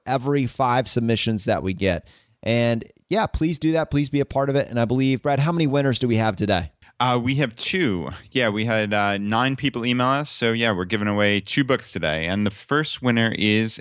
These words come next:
Speaker 2: Andrew. And Andrew said, "It's a revelation. The best way to start my week. In every episode, there are nuggets or actionable items, as Brad loves to call it." Jonathan and Brad speak about the pillars of financial independence in great depth.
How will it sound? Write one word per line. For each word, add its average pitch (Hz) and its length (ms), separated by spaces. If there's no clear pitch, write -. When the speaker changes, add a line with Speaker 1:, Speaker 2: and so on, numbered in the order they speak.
Speaker 2:
Andrew. 123 480
And 110 360
Andrew 131 300
said, 117 460
"It's - 220
a 151 40
revelation. 120 840
The 110 140
best 139 280
way 147 100
to 131 80
start 120 260
my 110 160
week. 90 420
In 113 220
every 135 340
episode, 113 480
there 101 140
are 101 60
nuggets 123 640
or 104 220
actionable 123 520
items, 87 600
as 98 180
Brad 98 300
loves 95 240
to 98 60
call 80 280
it." 95 100
Jonathan 135 420
and 120 80
Brad 120 240
speak - 340
about 110 200
the 95 60
pillars 135 440
of 131 100
financial 117 440
independence 101 560
in 92 220
great 104 440
depth. - 360